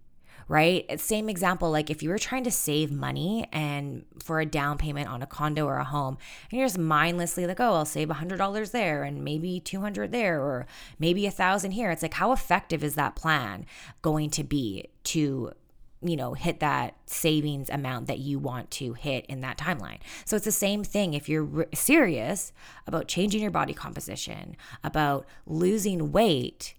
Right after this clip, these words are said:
and being healthy, I think a great tool is to track your food and see where you are at. Uh, I look at tracking as one tool in your toolbox, okay? Tip number two,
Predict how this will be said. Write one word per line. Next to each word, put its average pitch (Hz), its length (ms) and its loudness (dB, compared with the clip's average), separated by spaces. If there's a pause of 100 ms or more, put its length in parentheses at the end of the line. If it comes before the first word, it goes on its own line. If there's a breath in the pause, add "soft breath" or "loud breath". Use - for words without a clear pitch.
(200)
and 156 140 0
being 160 180 0
healthy, 143 580 -2 (760 soft breath)
I 156 120 2
think 156 240 -2
a 147 40 -4
great 147 360 -2
tool 139 420 0
is 139 200 -6
to 127 100 -4
track 123 320 -6
your 123 80 -8
food - 420 -8 (400 loud breath)
and 151 140 0
see 151 260 2
where 147 140 2
you 143 220 0
are 135 180 -2
at. 165 500 4 (420 loud breath)
Uh, 76 280 0 (100)
I 160 140 8
look 170 240 2
at 180 120 -2
tracking 170 600 -2
as 143 340 0
one 180 320 0
tool 190 460 0 (160)
in 143 400 -2
your 143 180 -6
toolbox, - 760 -6
okay? 175 400 0 (480 loud breath)
Tip 269 140 2
number 233 240 2
two, 226 380 2